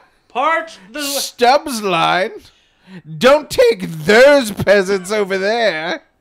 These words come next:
Speaker 2: So I get, I get why they're mad at me.
Speaker 1: Part, poor people. Make way.
Speaker 2: So I told, I, I was,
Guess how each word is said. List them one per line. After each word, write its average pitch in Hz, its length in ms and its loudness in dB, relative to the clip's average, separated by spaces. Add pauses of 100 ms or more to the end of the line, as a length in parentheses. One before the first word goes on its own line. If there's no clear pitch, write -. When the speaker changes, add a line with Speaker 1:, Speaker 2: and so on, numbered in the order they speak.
(300)
Speaker 2:
So 208 100 -10
I 196 100 -4
get, 143 220 -6
I 151 80 -6
get 117 180 -12
why 107 140 -14
they're 104 100 -18
mad 104 240 -20
at - 80 -20
me. - 160 -20
Speaker 1:
Part, 285 480 -2
poor 202 320 -4
people. 247 640 -6 (280)
Make 277 320 -4
way. 269 640 -2
Speaker 2:
So 214 560 -2 (340)
I 190 60 -2
told, 254 320 -4
I, 170 140 -6
I 180 280 -6
was, 180 320 -10